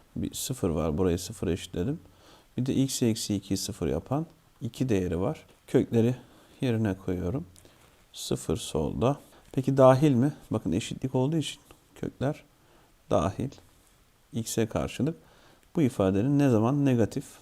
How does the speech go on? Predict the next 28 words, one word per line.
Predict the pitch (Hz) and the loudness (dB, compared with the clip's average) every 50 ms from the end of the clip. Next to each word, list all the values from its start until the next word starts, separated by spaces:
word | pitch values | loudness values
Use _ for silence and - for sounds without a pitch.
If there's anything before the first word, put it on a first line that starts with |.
| - - _ - | -20 -20 _ -4
olacağı | - 120 104 98 98 101 98 120 160 170 - - _ _ _ - | -2 0 0 0 0 0 0 0 -2 -4 -8 -16 _ _ _ -8
bizim | - - 80 76 | -6 -4 -2 -2
için | - - 175 180 | -2 -2 -2 0
önemli. | 170 131 113 101 90 82 76 - 156 170 - - 143 | 2 2 2 2 2 0 0 -2 -4 -6 -4 2 4
Baş | 151 156 - | 4 4 4
katsayı | - - 127 113 - - 131 147 175 190 | 4 2 2 2 2 0 0 0 0 0
artı. | - 143 117 107 - - - 165 - - - - - - | 2 2 2 2 0 -2 -6 -8 -8 -10 -16 -20 -14 -8
En | - 156 156 156 | -2 0 0 0
sağdan | 151 - - 123 110 - 139 147 170 165 - - - - - - | 0 2 4 4 4 4 2 0 -2 -4 -8 -16 -20 -20 -18 -10
artıyla | - 151 131 123 120 - - 143 123 107 | -4 -2 -2 -2 -2 0 0 0 2 2
geldim. | 101 101 101 104 104 151 - - - | 2 0 0 -2 -2 -4 -6 -6 -8
İşaret | 127 - - 113 113 107 - - - | -8 -4 -2 0 0 0 -2 -2 -4
değiştirdi. | - - - - - 110 110 - 170 - - - - - - _ _ _ _ _ | -6 -6 -6 -6 -6 -6 -4 -4 -6 -8 -12 -18 -20 -20 -20 _ _ _ _ _
Artı. | - 107 92 - - - - 165 190 - - - - - - _ _ | -2 -2 0 -2 -8 -8 -8 -8 -8 -8 -14 -20 -20 -20 -20 _ _
Sıfırdan | - - 151 - 147 135 135 131 127 | -14 -14 -4 -2 0 0 2 2 0
küçük | 127 - - - - | 0 -4 -8 -2 0
olduğu | 139 123 117 110 104 | 2 2 4 4 2
yer | 101 117 147 170 - - - - _ _ _ - | 2 2 0 -2 -4 -10 -18 -20 _ _ _ -4
burası. | - 127 98 85 - - - - - - - _ - - - - - - - _ _ _ - | -2 0 0 0 -2 -4 -8 -10 -10 -16 -20 _ -20 -20 -20 -20 -20 -20 -20 _ _ _ -6
Buradaki | 165 165 170 160 147 143 131 131 - 190 180 190 - - 151 | -2 0 2 4 4 4 2 2 0 -4 -4 -6 -8 -2 2
doğal | 151 151 143 135 | 4 4 4 4
sayıların | 127 - - 110 98 123 147 151 | 2 2 0 0 0 0 -2 -2
toplamını | 147 - 135 - - 113 113 120 120 123 | -2 -4 -4 -2 0 0 2 2 2 0
sormuş. | - - - 165 143 147 156 - - - | 0 0 -2 -2 -2 -2 -4 -8 -4 2
Doğal | 147 135 110 107 | 4 4 4 4
sayılar | - - 107 123 151 170 | 2 0 0 0 0 -2
sıfır, | 160 - - - 135 131 - - 92 87 95 113 | -4 -6 -4 -4 -4 -2 0 0 0 0 0 0
bir, | 120 135 175 - - | 0 0 0 -2 -6